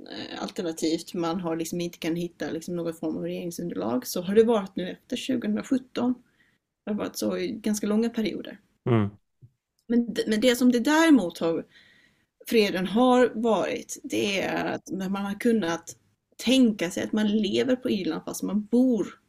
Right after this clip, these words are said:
Speaker 1: på Nordirland. En av eftergifterna som Irland gjorde till fredsavtalet var att man skrev om sin, sin konstitution.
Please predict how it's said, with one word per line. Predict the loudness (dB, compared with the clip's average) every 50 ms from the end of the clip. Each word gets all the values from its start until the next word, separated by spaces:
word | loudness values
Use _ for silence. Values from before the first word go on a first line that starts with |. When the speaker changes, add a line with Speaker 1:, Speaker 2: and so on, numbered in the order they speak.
| _ _
Speaker 1:
på | -8 -6
Nordirland. | -4 -4 -4 -4 -4 -4 -4 -4 -6 -4 -4 -6 -6 -8 _ _ _ _ _ _ _ _ _ _ _ _ _ _ _ _ _ _ _
En | -2 0 0 0
av | 2 2
eftergifterna | 0 -2 -2 -2 0 2 2 0 0 -2 0 2 2 2 2
som | 2 0 0 0 0 0
Irland | -2 -2 -2 -4 -4 -4 -4 -4
gjorde | -4 -6 -6 -6 -4 -4 -4 -4 -6 -6 -10 -8 -2
till | -2 0 2
fredsavtalet | 2 2 0 0 -2 -6 -4 -6 -6 -6 -6 -6 -8
var | -8
att | -8 -6
man | -8 -8 -8
skrev | -4 -4 -4 -4 -4
om | 0 4 6 8 10 10 8
sin, | 8 4 0 -4 -2 -2 -4 -6
sin | -4 -6 -6
konstitution. | -6 -8 -12 -14 -8 -6 -4 2 2 2 2 2 0 -6 -10